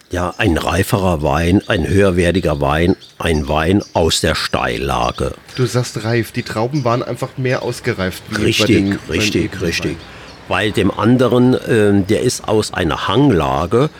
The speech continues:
Speaker 1: und der hier ist aus einer Steillage. Steillage ist natürlich hier an der Mosel, ähm, aus einem steilen Weinberg, wie wir die jetzt hier vor uns sehen, äh, so in etwa.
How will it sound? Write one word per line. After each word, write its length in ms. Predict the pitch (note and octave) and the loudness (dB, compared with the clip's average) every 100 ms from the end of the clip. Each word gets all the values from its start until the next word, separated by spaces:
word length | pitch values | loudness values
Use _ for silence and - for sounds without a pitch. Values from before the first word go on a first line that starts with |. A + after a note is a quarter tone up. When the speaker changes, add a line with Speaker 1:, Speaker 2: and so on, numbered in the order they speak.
| - | -10
Speaker 1:
und 200 | - G#2+ | -2 0
der 100 | G2 | 2
hier 300 | E2 G#2 A2+ | 2 2 2
ist 240 | - - - | 0 -4 -2
aus 300 | F2 G2+ - | -2 -2 -2
einer 240 | - D#2 | 0 0
Steillage. 960 | - - C#2 E2 E2 B1+ B1 C2+ C#2 A#1 - - - | -2 -2 0 0 0 0 0 0 -4 -8 -10 -18 -12
Steillage 960 | - - D2 G#2 F#2 F2+ F2+ E2 D#2 - - | -6 -2 0 2 2 2 2 2 0 -2 -10
ist 240 | - - - | -4 -2 0
natürlich 440 | E2 - E2+ D2+ | 0 0 0 0
hier 260 | - F#2 E2 | 0 0 0
an 140 | C2 | 0
der 100 | D2+ | -2
Mosel, 560 | C2+ C2 E2+ - F#2+ G2 - - - - - - | 0 0 0 0 0 -2 -6 -18 -20 -20 -20 -4
ähm, 520 | G#2+ F2+ F2 E2 E2 - - _ - - - - - - - - | 0 2 2 2 0 -4 -10 _ -20 -20 -20 -20 -20 -20 -20 -6
aus 240 | D2+ C2+ | -4 -4
einem 300 | - F#2+ D2 | -4 -2 0
steilen 520 | D2 - D2 E2 D2+ B1+ | -2 0 0 2 0 -2
Weinberg, 720 | C2 D#2+ F2+ E2 E2 E2 - | -2 -2 -2 -2 -2 -2 2
wie 100 | F#2+ | 4
wir 180 | E2+ | 4
die 300 | C2+ F2 D#2+ | 2 2 2
jetzt 480 | E2+ G#2 E2+ - - | 0 0 0 -2 -6
hier 320 | - A2 F#2+ | -4 0 0
vor 420 | E2 - G2+ D#2+ - | 0 0 2 2 2
uns 300 | F2 - - | 0 0 -2
sehen, 340 | B1+ F#2+ A2 - - - - - - - - | 2 2 2 -2 -16 -18 -20 -20 -20 -6 -2
äh, 220 | D#2+ - | 0 -2
so 280 | - A#2+ E2 | 0 2 2
in 200 | - D#2+ | 0 -2
etwa. 580 | A#2+ A#2 - D2 D#2 | -2 -4 -4 -4 -2